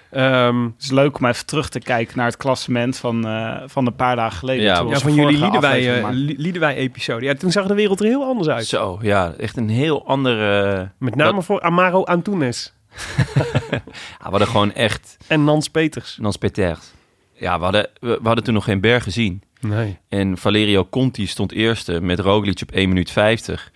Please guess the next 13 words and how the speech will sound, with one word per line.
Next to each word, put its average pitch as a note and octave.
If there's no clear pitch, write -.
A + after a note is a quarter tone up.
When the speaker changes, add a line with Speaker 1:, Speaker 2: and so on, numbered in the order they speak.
Speaker 3:
Maar F2
dus, -
ja, F2
bijvoorbeeld, F2+
ehm, E2
nou, F2
eh, F2+
Carapaz F#2+
stond -
op G2+
vijf G2
minuut G2
zes. -